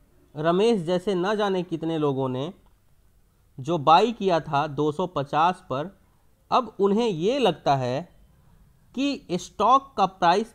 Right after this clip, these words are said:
तीन सौ रुपये हो चुका है और अब स्टॉक में ज़्यादा वृद्धि की उम्मीद नहीं है। तो यहाँ पर रमेश क्या करता है,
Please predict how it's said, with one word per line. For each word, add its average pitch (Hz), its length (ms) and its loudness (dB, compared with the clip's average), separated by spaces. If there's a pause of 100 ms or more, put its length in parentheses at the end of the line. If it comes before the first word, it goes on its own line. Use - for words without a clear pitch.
(100)
तीन 233 280 -2
सौ 214 200 0
रुपये 170 280 -2
हो 160 300 2
चुका 143 360 0
है 120 480 -8 (1200)
और 185 160 4 (200)
अब 240 360 4
स्टॉक 214 500 0
में 220 280 -2
ज़्यादा 247 500 2
वृद्धि 175 600 0
की 190 260 -6 (100)
उम्मीद 147 400 0
नहीं 131 300 -4
है। 117 160 -6 (2000)
तो 233 100 4
यहाँ 175 460 2 (120)
पर 202 220 0 (680)
रमेश 170 480 -2
क्या 175 180 0
करता 127 340 -4
है, 131 200 -6